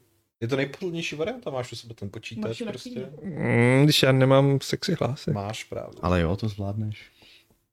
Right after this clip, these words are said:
Speaker 3: Si to musíš vyhrát.
Speaker 4: He, jako mně je to docela jedno, ale, eh, jak se to má, jak se to říká? Eh, myslím, že už,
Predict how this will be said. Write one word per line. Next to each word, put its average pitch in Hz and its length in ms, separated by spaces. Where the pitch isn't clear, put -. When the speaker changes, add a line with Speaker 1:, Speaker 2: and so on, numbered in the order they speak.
Speaker 3:
Si 147 120
to 147 100
musíš 143 280
vyhrát. 165 280
Speaker 4:
He, 113 180
jako 113 200
mně 123 160
je 127 80
to 127 100
docela 127 340
jedno, 131 360
ale, 107 300
eh, 101 40
jak 104 120
se - 60
to 120 80
má, 110 160
jak 107 120
se 123 120
to 117 120
říká? 104 400
Eh, - 20
myslím, 110 280
že 117 220
už, - 400